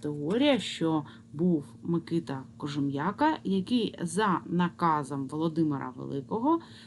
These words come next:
зробив Змієві такі вали, які повинні були захищати територію Київської Русі від кочовиків, які нападали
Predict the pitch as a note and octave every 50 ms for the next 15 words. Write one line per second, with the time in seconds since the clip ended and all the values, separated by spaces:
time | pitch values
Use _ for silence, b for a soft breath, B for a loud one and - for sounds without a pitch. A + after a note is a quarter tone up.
0 | B B - F3 D#3+ F3+ F3 F3+ D#3+ C#3+ C3 C#3 C#3+ D3 G#3+ D4 D#4 B B B
1 | B B B - - - F3+ F#3+ G3 G#3+ B3+ D4 D#4+ D#4 B3 - - D3+ D3 -
2 | A#3+ C4+ B3+ G#3+ F#3+ F3 D#3 D3+ D3 C#3+ C#3+ D3 B B B - G#3 A3+ - E4+
3 | E4 - C#4 B3+ A#3 C#4+ C4+ B3 A#3 G3+ F#3 G3+ A3 C4 D4 C4+ G3+ G3 F#3 -
4 | F#3+ F#3+ F#3 - F#3+ D#3 D3 - D3+ D3 - - D#3+ D#3+ E3 E3 - F3 F3 E3
5 | D3 D3 C#3+ C#3 B2+ - - C#3+ C#3+ C3+ B2+ - - - D3+ D3 C#3+ D#3+ - -
6 | - D#4 F#4 F#4+ B B B B B - D3 E3+ G#3 B3+ B3+ - - - - -
7 | E3+ - - D#3+ C#3+ C#3 C3+ C3+ C#3+ D3 - - D#3+ F3+ G#3 A3+ A#3 - E3 F3
8 | A3+ - A3+ B3+ A3+ F3+ - - - C3 C3 C3+ C3 C3 - - -